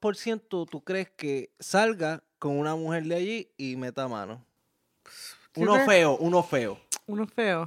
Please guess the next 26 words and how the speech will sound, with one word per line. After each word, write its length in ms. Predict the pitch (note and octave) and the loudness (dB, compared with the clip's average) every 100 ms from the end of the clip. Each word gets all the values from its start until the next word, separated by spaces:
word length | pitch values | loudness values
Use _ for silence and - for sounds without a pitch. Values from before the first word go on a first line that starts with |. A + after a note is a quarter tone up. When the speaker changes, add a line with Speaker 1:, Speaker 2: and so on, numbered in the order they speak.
| - | -8
Speaker 1:
Según 340 | - C#3 C3 C#3+ | 0 0 2 0
la 100 | C3+ | 0
sociedad, 500 | B2 A#2 G2+ A2+ G#2+ | -2 -6 -4 -4 -4
porque 400 | A#2+ A2 G#2+ - - | -6 -4 -4 -6 -10
la 200 | A#2 A2+ | -8 -6
belleza 360 | A2+ A#2+ C#3 | -6 -6 -6
es 60 | B2+ | -4
relativa. 600 | C3 A#2 A2 A2+ G2+ A2 - | -2 -4 -4 -6 -6 -8 -10
Speaker 2:
Mm, 440 | G3+ G#3 G#3 G#3 | -8 -6 -4 -2
eh, 460 | G#3 G3+ G3+ G#3 F#3+ _ _ - | 0 0 0 -2 -4 _ _ -8
no 120 | F#3 | -6
sabría 280 | G3 F#3+ G3 | -2 0 2
decirte. 640 | G3+ - F#3 G3 G3+ F#3+ - - - - _ _ _ _ _ _ _ _ | 0 -2 -6 -6 -8 -10 -10 -10 -10 -16 _ _ _ _ _ _ _ _
Speaker 1:
Tiene 400 | C#3+ E3 F#3+ F3+ | 4 4 2 -2
mucha 480 | D3+ C3+ C#3+ E3 E3+ | -2 0 0 -2 -2
menos 280 | F3 F#3 F#3 | 0 -2 -4
probabilidad 720 | G3 F#3+ F#3 F#3 F#3+ G#3 G#3 | -2 0 2 0 0 -2 -4
que 160 | C#3 | -4
entre 300 | D3 - F#3+ | -4 -2 0
una 260 | G3 G3+ F#3+ | 0 0 -2
fea 580 | - B3+ G#3+ E3+ - - _ _ | 4 4 6 2 -2 -10 _ _
y 140 | D#3 | -6
salga 480 | - A3+ C4+ D#3+ D3+ | 2 2 2 -4 -6
co-, 340 | D3 C#3+ C3+ | -6 -6 -6
con 220 | - C#3 C#3+ | -4 -2 0
alguien. 440 | G3 E3+ C#3+ | -2 -2 -4